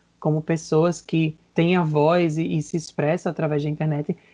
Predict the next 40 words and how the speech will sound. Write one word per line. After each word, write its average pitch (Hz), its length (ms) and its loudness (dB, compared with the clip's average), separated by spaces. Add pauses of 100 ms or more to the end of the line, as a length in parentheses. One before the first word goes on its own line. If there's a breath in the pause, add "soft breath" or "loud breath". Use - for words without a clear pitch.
(120)
é 160 80 4
a 165 80 6
gente 185 400 2
realmente 214 1300 2
nadar 202 380 4
contra 220 260 -2
essa 226 180 -2 (460)
cultura, 202 420 4
né? 165 200 -2 (480)
Nadar 165 340 0
contra 190 300 2
esse 190 120 -4
sistema 180 540 -2
e 185 40 -2
tentar 175 280 -4
quebrar 202 320 2
essa 160 200 0
roda 151 340 2
pra - 140 -4
que 185 340 -2
realmente 185 360 0
a 185 40 2
gente 185 220 -6
entenda 175 300 0
que 185 240 -2 (340 soft breath)
existem 202 540 2 (380)
milhares 196 720 2
de 160 80 -4
mulheres 160 520 0
diversas 165 640 -2
e 185 40 -10
que - 180 -6
não, 180 240 -2
não 180 120 0
precisa 175 480 0
mais 156 260 2
a 160 40 2
gente 156 200 0
tá 156 140 -2
seguindo 151 500 -2